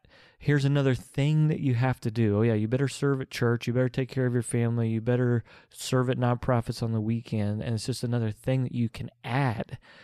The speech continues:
to it. And, uh, so th-, w-, when the, all of a sudden the Christian life isn't joy-filled, it's this another weight. And then we wonder why people disconnect and, and fizzle out and walk away, is because we're placing more and more,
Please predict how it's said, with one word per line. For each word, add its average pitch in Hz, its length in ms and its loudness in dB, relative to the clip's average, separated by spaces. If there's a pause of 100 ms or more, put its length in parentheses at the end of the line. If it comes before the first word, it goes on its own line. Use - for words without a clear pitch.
(180)
to 143 180 2
it. 120 160 2
And, 123 220 -4
uh, - 100 -8 (420)
so 147 260 2
th-, 165 360 -8 (760)
w-, 139 260 -4
when 143 300 0 (180)
the, 165 140 -8
all 151 140 0
of 151 40 -2
a 147 60 0
sudden 143 220 0
the 123 80 0
Christian 127 420 -2
life 135 240 0
isn't 120 380 -2
joy-filled, - 800 -2 (260)
it's - 180 -2
this - 340 -2 (260)
another 131 480 2
weight. 127 600 0
And 139 160 4
then 151 140 6
we 143 100 6
wonder 131 280 2
why 120 180 2
people 117 360 -2
disconnect 117 600 -4
and, 104 240 -6
and 104 340 -6 (120)
fizzle 117 300 0
out 110 200 -2
and 104 180 -4
walk 107 240 -4
away, 117 320 0
is 104 260 -4
because 120 220 -4
we're 123 120 -4
placing 156 500 -2
more 127 220 0
and 117 180 -2
more, 117 220 2